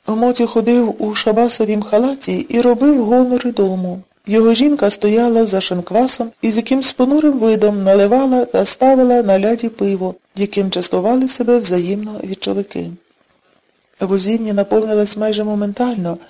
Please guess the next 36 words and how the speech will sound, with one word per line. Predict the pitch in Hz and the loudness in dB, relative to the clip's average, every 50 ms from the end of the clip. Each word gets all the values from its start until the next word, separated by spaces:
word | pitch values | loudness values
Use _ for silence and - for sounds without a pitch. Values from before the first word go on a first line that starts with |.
| _ _ _ _ _ _ _ | _ _ _ _ _ _ _
а | 214 202 | -10 -8
тим | - 226 220 220 | -6 -8 -4 0
часом | - 262 269 262 - 208 190 - | 0 0 0 0 -2 -4 -4 -4
із | 214 202 208 | -4 -6 -4
міста | 220 254 277 277 - - 196 196 196 | -4 -4 -4 -4 -2 0 0 0 0
плели | - - 202 202 214 262 285 262 | 0 0 0 0 2 2 0 0
раз | 214 208 208 208 - | 0 0 -2 -4 -6
у | - 190 190 | -6 -4 -4
раз | 214 247 269 - - - 202 | -2 -4 -4 -6 -8 -8 -6
нові | 185 180 185 190 214 | -4 -4 -4 -4 -6
лави. | 220 202 180 170 175 175 175 170 185 - _ _ _ _ _ _ | -6 -8 -10 -10 -12 -12 -14 -14 -16 -18 _ _ _ _ _ _
У | - 202 | -6 -2
Євгенія | 196 196 190 185 208 226 240 226 208 196 190 180 | 0 0 0 0 0 -2 0 0 0 0 0 0
радувалось | - 196 208 220 214 226 214 214 214 220 214 - | 0 0 0 0 0 0 0 0 0 0 0 0
серце, | - - 262 254 247 - - - 165 170 - _ _ _ | -2 0 -2 -2 -2 -4 -4 -6 -6 -6 -8 _ _ _
коли | - 214 220 220 214 | -4 -2 0 0 0
дивився | 214 208 226 262 269 - - 233 | 0 0 2 0 0 0 -2 -2
на | 220 226 226 | -2 -4 -4
ті | - 247 226 | -4 -4 -4
купи | 233 - 247 247 254 247 | -2 -4 -4 -2 -2 -2
селян, | - - 269 247 240 220 185 175 165 170 - _ _ _ _ _ 208 | -2 -2 -2 0 0 -2 -2 -4 -6 -10 -16 _ _ _ _ _ -4
в | |
яких | 214 220 214 - 214 214 214 226 | -2 -2 -2 -2 -4 -4 -2 -2
видно | 240 254 254 233 220 | -2 -2 -2 -4 -4
було | 208 220 208 214 208 | -2 0 0 0 0
хоч | 214 220 214 - | 0 -2 -4 -4
невисоку | 214 214 208 214 214 - - 262 254 - 240 | -4 -2 -2 -2 -2 -2 -2 -4 -2 -2 -4
інтелігенцію, | 240 240 240 240 240 247 240 247 233 208 185 - - - 175 165 170 - _ _ _ | -4 -2 -2 0 0 0 0 0 -2 -2 -2 -4 -6 -6 -6 -6 -8 -10 _ _ _
але | - 202 202 208 | 0 0 2 2
щире | 208 - 233 226 220 220 | 2 0 0 0 0 0
зацікавлення | 208 208 202 - - 190 - 233 254 262 247 208 196 185 190 190 180 - | 0 0 -2 -2 -4 -4 -2 0 0 0 0 0 -2 -2 -2 -4 -4 -4
тим | - 226 226 226 | -4 -4 -4 -2
новим, | 208 202 196 190 214 247 247 214 185 - - | -4 -4 -2 -2 0 -2 -2 -2 -6 -8 -6
нечуваним | 196 214 226 226 - 294 285 285 277 277 269 262 | -4 -4 -4 -2 0 0 0 2 2 0 0 0
досі | 269 262 262 - - 254 247 | 2 0 0 2 2 2 2
явищем, | 247 233 214 180 185 180 - - - 175 170 | 2 2 2 2 0 -2 -4 -2 -4 -4 -6